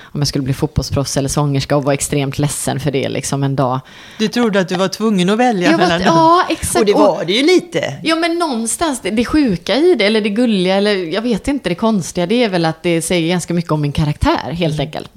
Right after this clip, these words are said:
Speaker 1: För det är ju lite gulligt, men i slutändan tänker man ju så, men varför, varför ska man ens behöva välja i den åldern? Det behöver man ju kanske inte, men jag var så, jag var så fokuserad och ville liksom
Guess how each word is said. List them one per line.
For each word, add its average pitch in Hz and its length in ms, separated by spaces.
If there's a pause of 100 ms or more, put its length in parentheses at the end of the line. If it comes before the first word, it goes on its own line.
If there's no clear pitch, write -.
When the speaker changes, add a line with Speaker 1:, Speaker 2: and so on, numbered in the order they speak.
(140)
Speaker 1:
För - 80
det 247 60
är 269 40
ju 269 80
lite 262 240
gulligt, 170 500
men 165 340 (200)
i 160 120
slutändan 170 560 (140)
tänker 139 380
man 254 160
ju 240 60
så, 180 100
men 165 140
varför, 151 360
varför 160 220
ska 151 140
man 151 140
ens 143 220 (220)
behöva 160 320
välja 147 400
i 170 100
den 147 220
åldern? 139 220
Det 147 60
behöver 156 320
man 175 180
ju 208 60
kanske 269 340
inte, 226 280
men 202 180
jag 185 240
var 247 260
så, 156 480 (1040)
jag 220 120
var 262 120
så 214 140
fokuserad 170 840
och 170 100
ville 165 220
liksom 147 680